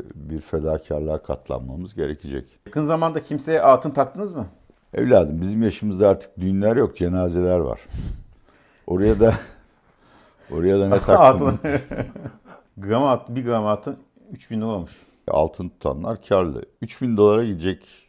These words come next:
Speaker 1: deniyor çoğunlukla. Ee, altın tabii iki şeyden yarar gördü. Biri işte faiz indirimleri başlıyor. Altın tutmanın alternatif maliyeti azalacak.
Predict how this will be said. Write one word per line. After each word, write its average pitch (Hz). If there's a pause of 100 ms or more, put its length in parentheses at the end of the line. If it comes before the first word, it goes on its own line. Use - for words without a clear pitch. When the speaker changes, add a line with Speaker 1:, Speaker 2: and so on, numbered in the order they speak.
(160)
Speaker 1:
deniyor 80 (200)
çoğunlukla. 65 (320)
Ee, 82 (100)
altın 101
tabii 107 (160)
iki -
şeyden 85
yarar 65
gördü. 65 (220)
Biri 87
işte 82 (200)
faiz 71
indirimleri 64
başlıyor. 73 (420)
Altın 78
tutmanın -
alternatif 76
maliyeti 64
azalacak. 64